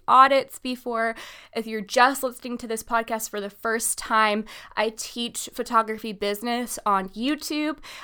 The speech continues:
I teach it in workshops, both online and in person. Well,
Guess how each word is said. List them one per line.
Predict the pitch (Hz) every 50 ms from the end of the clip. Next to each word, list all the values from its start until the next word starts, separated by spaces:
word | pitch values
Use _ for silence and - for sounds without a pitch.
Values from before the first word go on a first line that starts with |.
| -
I | - 226 226
teach | 214 - 240 214 - 233
it | 220 - - 220
in | 220 208 202 196 190 185
workshops, | 214 240 233 - - - 285 262 277 277 - - - - -
both | - 208 208 - -
online | 220 220 220 220 220 220 214 214 220 233 233 220
and | - 220 214
in | 208 208 208 202
person. | - 226 208 220 220 - 277 277 285 294 269 - -
Well, | - - 202